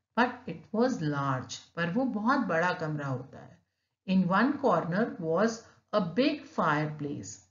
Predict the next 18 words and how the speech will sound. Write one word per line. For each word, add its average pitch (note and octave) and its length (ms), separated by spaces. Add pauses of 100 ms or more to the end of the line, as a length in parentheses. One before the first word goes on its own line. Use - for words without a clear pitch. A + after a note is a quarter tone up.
(1300)
घर G#3+ 180
के B3+ 240
एक B3+ 140
किनारे E3+ 460
पे - 460
एक G3 180
बड़ी F#3+ 260
सी D#4+ 180
fireplace D#3+ 640
होती C#3 220
है। C#3+ 100
जैसे D#3+ 240
यहाँ G3+ 140
picture G3+ 360
में G3+ 160
दिख F#3 180
रहा A3+ 140
है G4+ 120